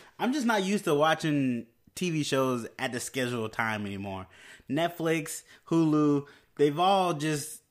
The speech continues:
killed my need to be right at the T V at seven A M, seven P M prime time to watch a show. But I will check it out.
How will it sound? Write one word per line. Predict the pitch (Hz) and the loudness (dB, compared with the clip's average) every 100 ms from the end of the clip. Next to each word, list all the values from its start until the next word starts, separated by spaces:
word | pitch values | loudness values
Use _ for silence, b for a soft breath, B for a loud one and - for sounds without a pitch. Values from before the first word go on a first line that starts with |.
| _ | _
killed | - 165 160 139 | -2 4 4 4
my | 147 135 127 123 117 117 B B _ | 6 6 4 2 0 -2 B B _
need | 120 139 139 127 | 0 4 4 2
to | 131 | 0
be | 117 123 123 117 | 2 2 2 0
right | 110 135 135 | 0 4 4
at | 120 | 2
the | 110 | -4
T | - 135 | -2 -2
V | 117 113 | 0 -2
at | 104 | -4
seven | 127 113 110 | -4 -4 -4
A | 107 107 | -4 -6
M, | 104 - - | -8 -10 -10
seven | - 120 110 | -6 -6 -6
P | 120 113 | -6 -4
M | 107 104 b b b - | -4 -6 b b b -10
prime | 117 113 101 | -4 -4 -4
time | 110 107 101 | -6 -6 -6
to | |
watch | 98 98 95 | -8 -10 -12
a | |
show. | - 92 87 85 b b b - | -14 -14 -16 -20 b b b -6
But | 117 117 - | -4 -2 2
I | 120 | 2
will | 123 143 156 | 2 2 2
check | 151 143 135 | 2 0 0
it | 120 | -4
out. | 113 98 | -4 -6